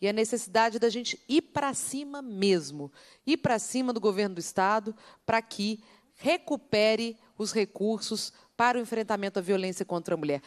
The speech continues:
Não podemos aceitar que as ações de prevenção, as ações de acompanhamento das mulheres, a garantia de emprego, de moradia para mulheres em situação de violência, de prevenção e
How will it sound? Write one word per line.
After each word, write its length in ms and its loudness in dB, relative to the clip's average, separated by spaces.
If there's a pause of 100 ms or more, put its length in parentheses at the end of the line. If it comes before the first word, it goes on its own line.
(260)
Não 420 0 (280)
podemos 680 0
aceitar 680 0 (380)
que 420 -6 (220)
as 160 -2
ações 500 0
de 80 -6
prevenção, 960 0 (380)
as 160 -4
ações 360 -2
de 80 0
acompanhamento 840 -2
das 200 -2
mulheres, 440 -2
a 60 -2
garantia 480 0
de 140 -6
emprego, 560 -2
de 100 -6
moradia 580 0
para 140 0
mulheres 340 0
em 80 -4
situação 400 -4
de 120 -12
violência, 720 -6 (420)
de 120 -6
prevenção 760 2
e 180 -2